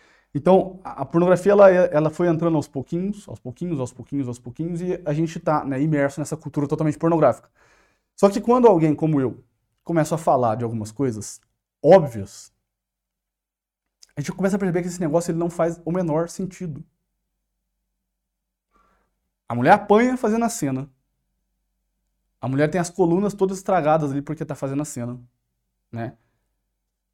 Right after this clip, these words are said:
Você tá vendo isso num vídeo, quer dizer, sexo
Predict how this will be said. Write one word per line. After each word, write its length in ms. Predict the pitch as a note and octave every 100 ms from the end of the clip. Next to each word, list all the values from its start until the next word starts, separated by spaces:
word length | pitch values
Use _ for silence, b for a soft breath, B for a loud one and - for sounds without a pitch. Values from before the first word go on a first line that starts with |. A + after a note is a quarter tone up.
| _ _ _ _
Você 280 | B2+ C#3+ F3+
tá 140 | G3+
vendo 260 | D#3 F3+ F3+
isso 200 | F3+ F3+
num 180 | F#3+ G#3
vídeo, 300 | E3 F#3 E3
quer 80 |
dizer, 280 | C#3+ B2+ - -
sexo 640 | - D#3+ E3 - G#3 G3